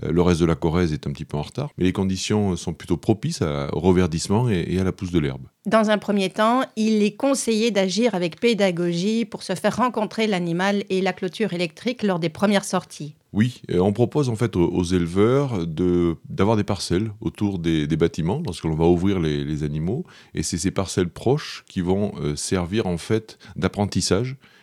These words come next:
Speaker 1: et notamment pour les jeunes, pour qu'ils rencontrent la clôture. Et, euh, souvent, c'est une clôture électrique. On fait attention à ce que les animaux, euh, connaissent, comprennent, euh, la limite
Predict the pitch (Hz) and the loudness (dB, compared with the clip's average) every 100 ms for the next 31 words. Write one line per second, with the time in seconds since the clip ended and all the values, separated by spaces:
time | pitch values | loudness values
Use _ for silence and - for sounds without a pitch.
0 | - 82 95 104 113 101 95 92 87 117 | -4 0 2 2 0 2 2 2 2 2
1 | 135 107 90 - 85 90 87 104 107 - | 0 -4 -6 -4 -2 -2 0 0 0 -2
2 | 82 - 80 98 120 104 - 80 90 - | -2 -2 -4 -2 -2 -2 -2 0 0 0
3 | 73 69 65 - 87 107 - 85 78 85 | -2 -2 -4 -4 0 0 0 -6 -4 -2
4 | 107 107 85 - 85 - - - - - | 0 2 0 -2 -8 -8 -14 -20 -20 -20
5 | - 71 69 87 87 82 78 73 - 101 | -12 -12 -6 2 2 2 -2 -8 -4 -2
6 | 101 80 - 80 78 82 80 87 104 117 | -2 -4 -4 -2 0 2 2 4 2 0
7 | - - 82 - - 90 90 113 - 107 | -6 -12 -8 -8 2 4 4 2 -2 -2
8 | 104 98 110 131 - 71 - 82 82 127 | 0 2 2 0 -4 -4 0 2 2 0
9 | - - | -4 -20